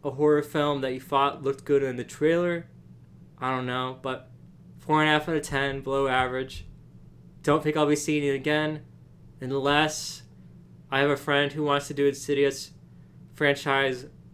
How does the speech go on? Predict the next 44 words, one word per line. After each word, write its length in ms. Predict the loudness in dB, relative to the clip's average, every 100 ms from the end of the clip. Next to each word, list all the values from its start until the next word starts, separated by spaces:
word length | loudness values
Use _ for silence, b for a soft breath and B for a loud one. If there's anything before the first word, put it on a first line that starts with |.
| -20 -6
horror 240 | 0 2 2
marathon, 640 | -2 0 0 2 2 2
watch 200 | 0 -2
all 200 | -2 -2
five 320 | -2 -2 -2 -2
movies 160 | -4
back 240 | -2 -2 -2
to 80 |
back 220 | -8 -8 -8
to 80 |
back 180 | -8 -10
to 80 | -8
back. 260 | -8 -8 B B B 0
Then, 200 | 4 4
okay, 180 | 4 0
I'll 140 | -2 -2
see 240 | -6 -6
it, 180 | -6 -8
sure. 340 | -12 -12 -12 B B B -2
But 280 | 0 0 -8 B B B B -20 -8
if 100 | -2
I'm 160 | 0
just, 220 | 0 0 -2
like, 180 | -2 -2
at 160 | -4 -2
home 520 | -2 -2 -2 -2 -2
or 220 | -4 -6 -16 -20 -20 -20 -20 -20 -20 -20 -8
out 140 | -2 0
and 80 | 0
about 360 | 4 4 4
and 100 | 2
they're 100 | 0
like, 120 | -2
"Insidious 420 | -6 2 6 6 4
Red 160 | -2
Door 260 | 0 2 0
is 100 | -2
on, 260 | -2 -2
do 60 | -4
you 80 | -4
wanna 120 | -2
watch 300 | 0 -2 -2
it?" 180 | -2 0
Or, 360 | -2 -4 -4